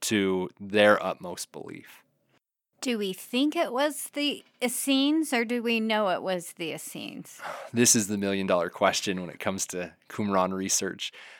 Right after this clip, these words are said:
Speaker 1: Uh, there's a lot of things that we see from the Qumran community that mirrors the Essenes that are spoken of in the histories of Josephus. And so th-, from the finding of the scrolls and the publication of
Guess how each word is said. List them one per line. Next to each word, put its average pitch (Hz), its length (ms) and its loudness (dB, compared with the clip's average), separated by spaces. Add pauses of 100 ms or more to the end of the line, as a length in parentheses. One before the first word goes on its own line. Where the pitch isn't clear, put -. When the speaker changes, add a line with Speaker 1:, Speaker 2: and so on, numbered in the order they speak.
(100)
Speaker 1:
Uh, 82 160 -6
there's 113 220 4
a 113 60 4
lot 120 220 10
of 131 100 6
things 107 460 0
that 95 260 2
we 107 120 0
see 107 600 6
from 104 340 0
the 95 60 -4
Qumran 95 420 -2
community 98 440 -4
that 85 160 -8
mirrors 107 480 2 (320)
the 107 240 2
Essenes 110 440 4
that 98 100 -2
are 92 80 0
spoken 98 460 -2
of 92 300 -2
in 98 420 -6
the 101 140 -2
histories 95 540 0
of 90 80 -8
Josephus. - 800 -4 (480)
And 98 240 -2
so 110 440 6
th-, 107 300 -18
from 113 460 4
the 98 140 -6
finding 117 420 6
of 95 100 -2
the 98 80 -2
scrolls 101 640 2
and 95 180 -6
the 92 80 -10
publication 98 720 0
of 92 260 -8